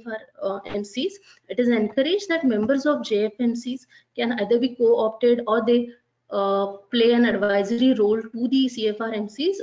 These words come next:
so that C F R M Cs capacities can be built and the, uh, uh, the mandated, uh, conservation and management plan that needs to be developed by C F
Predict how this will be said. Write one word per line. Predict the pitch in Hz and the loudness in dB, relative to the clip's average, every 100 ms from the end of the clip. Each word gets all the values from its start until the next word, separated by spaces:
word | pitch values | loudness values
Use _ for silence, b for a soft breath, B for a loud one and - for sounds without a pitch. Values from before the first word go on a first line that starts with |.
| - | -12
so | - 214 214 | -4 -4 0
that | 233 233 - | -2 -2 -4
C | 220 | -4
F | 220 | -2
R | 233 | -2
M | 214 | -2
Cs | 214 233 233 | -4 -8 -6
capacities | 220 - 196 240 254 254 | -8 -6 -6 -2 -2 0
can | 247 240 | 0 2
be | 254 | 2
built | 247 320 - B B B - | 2 -2 -4 B B B -8
and | 208 214 | -4 -2
the, | 226 233 | 0 0
uh, | 226 196 190 185 214 - - | 2 2 2 0 -6 -18 -8
uh, | 202 190 | -4 -2
the | 190 | 0
mandated, | 214 190 202 214 240 262 254 B B _ _ _ | 0 0 0 0 4 2 0 B B _ _ _
uh, | 196 190 190 190 185 - | 0 4 4 2 -2 -8
conservation | - 214 226 233 247 | -4 0 2 2 4
and | 240 | 4
management | 233 - 208 240 233 | 2 0 0 0 2
plan | 208 240 | 2 2
that | 240 | 0
needs | 226 208 | -2 -4
to | 240 | -4
be | 240 | -4
developed | 226 240 | 0 0
by | 240 | 0
C | 240 233 | -2 -4
F | 185 | -8